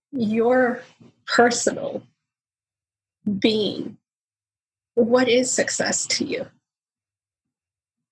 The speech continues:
Right? Who, who is your soul? And wh-, what is your soul mission? What is your soul's purpose? Um, your soul creates,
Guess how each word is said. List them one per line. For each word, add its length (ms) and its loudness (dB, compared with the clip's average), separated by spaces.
Right? 360 2
Who, 400 2
who 160 6
is 240 0
your 140 2
soul? 440 0
And 280 -2
wh-, 320 -4
what 340 2
is 260 -6
your 200 4
soul 520 0
mission? 560 0
What 160 0
is 180 0
your 120 2
soul's 500 -2
purpose? 680 -8
Um, 400 -6
your 160 0
soul 460 2
creates, 1080 -4